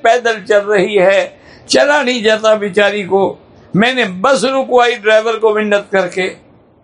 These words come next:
اور میں خود اترا اور میں نے اس بوڑھی کو اپنی سیٹ پہ بٹھایا۔ میں نے ڈرائیور سے کہا، "دیکھو میری سیٹ پہ اب یہ بیوی بیٹھ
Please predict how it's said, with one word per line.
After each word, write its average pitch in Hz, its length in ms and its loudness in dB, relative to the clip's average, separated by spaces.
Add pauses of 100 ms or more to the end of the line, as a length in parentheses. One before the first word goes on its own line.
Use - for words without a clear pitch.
(220)
اور 240 240 2
میں 233 240 0
خود 262 300 0
اترا 247 500 0 (640)
اور 233 220 0
میں 254 280 -2
نے 294 120 -2
اس 247 220 4
بوڑھی 254 360 0
کو 220 180 2
اپنی 233 320 -2
سیٹ 254 380 -4
پہ 247 80 4
بٹھایا۔ 208 580 0 (420)
میں 220 140 0
نے 247 100 -2
ڈرائیور 233 340 0
سے 214 160 0
کہا، 247 220 2
"دیکھو 226 240 0
میری 254 320 -2
سیٹ 220 380 -4
پہ 240 40 2 (120)
اب 233 180 -2
یہ 233 140 0
بیوی 226 380 -4
بیٹھ 233 280 0